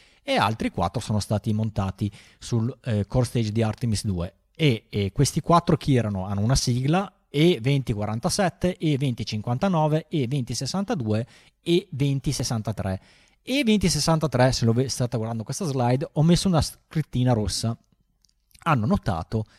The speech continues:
che c'era una perdita in questo motore, in, in un circuito, penso, per, eh, una perdita idraulica in un, in un attuatore, insomma. Eh, le-, se guardate una foto di un R S venticinque vedete che è un motore bello complicato, quindi,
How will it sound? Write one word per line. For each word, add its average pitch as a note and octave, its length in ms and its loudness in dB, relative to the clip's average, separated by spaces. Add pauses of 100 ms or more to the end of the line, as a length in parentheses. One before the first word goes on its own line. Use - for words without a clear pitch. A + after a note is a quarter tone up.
(100)
che D3 100 -4
c'era A2 220 0
una D3+ 160 0
perdita G2 600 0 (600)
in E3 80 0
questo A2 220 0
motore, F#2 460 -2
in, G2 340 -2 (240)
in C#3+ 140 0
un C#3 100 2
circuito, C#3 640 2
penso, C3+ 380 2
per, A#2+ 260 4
eh, A#2 320 -2
una B2 340 -6
perdita D3+ 360 -2
idraulica C3+ 480 0
in A#2 100 -2
un, A#2+ 420 -6 (120)
in A2+ 160 -4
un A#2 100 -2
attuatore, G#2+ 540 -2
insomma. G#2 340 -6 (380)
Eh, A#2 200 -4
le-, C3+ 160 -6 (200)
se - 120 -6
guardate C#3 280 2
una - 80 4
foto E3 280 2
di D3 60 2
un C#3+ 160 2
R D3 160 4
S - 140 0
venticinque D#3+ 560 -2
vedete B2 240 0
che - 60 -4
è - 20 -2
un A#2+ 80 0
motore B2 320 0
bello B2 260 2
complicato, A2+ 560 0
quindi, G#2+ 320 -2